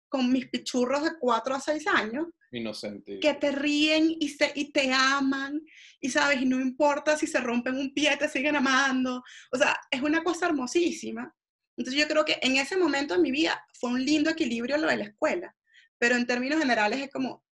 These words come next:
Speaker 1: "Y escuelas, no, gracias". <laughs> Hay otro perfil más para allá.
Speaker 2: Claro, era por el camino que decidiste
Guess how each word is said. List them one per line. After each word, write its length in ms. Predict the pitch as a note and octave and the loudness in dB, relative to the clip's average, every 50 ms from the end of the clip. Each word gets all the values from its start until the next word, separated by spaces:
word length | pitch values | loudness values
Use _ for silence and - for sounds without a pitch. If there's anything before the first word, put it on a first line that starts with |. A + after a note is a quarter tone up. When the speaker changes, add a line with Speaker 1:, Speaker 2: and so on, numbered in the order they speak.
| _ | _
Speaker 1:
"Y 440 | - G#4 G#4 G#4 G4 G4 G#4 - - - | -6 -6 -6 -8 -10 -12 -14 -16 -8 -6
escuelas, 800 | B3+ A#3 - - _ C#4 C#4+ C#4+ C#4+ C4+ C4+ C4 C4 B3 - - - - - - _ _ _ _ _ _ _ _ _ _ _ - | -6 -6 -6 -6 _ 0 0 0 0 -2 -4 -6 -8 -8 -12 -16 -20 -20 -20 -20 _ _ _ _ _ _ _ _ _ _ _ -12
no, 400 | G#3+ G3+ G3+ G3+ G#3 A3 G#3+ G3+ | -12 -8 -4 -2 0 0 0 0
gracias". 440 | G#3 F3+ - - - - - - | 0 -2 -2 -4 -8 -8 -2 -2
<laughs> 480 | - - - - - - - - - F3 | 0 0 0 -4 -6 -10 -14 -12 -4 0
Hay 180 | E3+ A#3+ B3 B3 | 2 4 4 4
otro 260 | C4 C4 E4 E4 - | 2 2 0 0 0
perfil 440 | - A3+ G#3 - - C4 B3 A3+ C#4 | 0 0 -2 -2 -2 -2 0 2 4
más 260 | C4 D#4 D#4+ - - | 6 6 6 4 2
para 220 | - - D#4+ D#4 - | 2 2 4 4 4
allá. 220 | - - - - - - - - - - - - - - - - | 2 2 2 2 4 4 2 2 0 -4 -4 -10 -18 -20 -18 -2
Speaker 2:
Claro, 440 | - D#3 C3 A#2+ G#2+ G2 G2 G2+ - _ - - - - - - _ - A#2+ | 2 4 4 4 2 0 -4 -10 -18 _ -20 -20 -20 -20 -20 -20 _ -10 -6
era 220 | A#2+ B2 B2+ C3 | -2 0 0 0
por 160 | C3 D3+ D3 | 0 0 0
el 100 | C#3 C3+ | 0 0
camino 320 | - C3 B2+ B2 A#2+ A#2 B2 | 0 -2 -4 -4 -4 -6 -6
que 80 | C#3 D3+ | -6 -8
decidiste 580 | C3 - B2+ A#2 A2+ - B2+ C3+ C3+ C3 C3 | -4 -2 -2 -4 -2 -4 -4 -4 -4 -4 -6